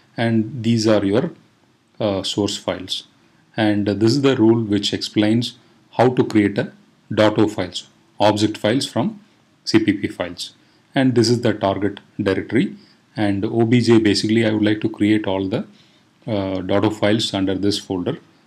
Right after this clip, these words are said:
So I'm using this particular make file or, like, customized variable, make variable, right? And, uh, this is our, uh, main binary,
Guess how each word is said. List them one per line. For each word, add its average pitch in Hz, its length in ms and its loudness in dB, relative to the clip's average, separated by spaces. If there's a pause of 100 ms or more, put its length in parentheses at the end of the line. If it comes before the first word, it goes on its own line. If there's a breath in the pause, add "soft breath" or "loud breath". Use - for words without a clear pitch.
So - 140 -4
I'm 104 120 0
using 101 300 0
this 95 340 -2 (200)
particular 98 400 -4 (360)
make 101 280 0
file 95 320 -4 (220)
or, 101 220 2
like, 95 260 -8 (120)
customized 101 640 -2 (520 soft breath)
variable, 92 440 0 (1160)
make 101 240 -2
variable, 90 360 -6 (160)
right? 143 180 -6 (840 soft breath)
And, 101 320 2
uh, 98 120 0
this 110 220 2
is 113 120 2
our, 98 380 2
uh, 85 160 -6
main 98 340 0
binary, 92 480 -2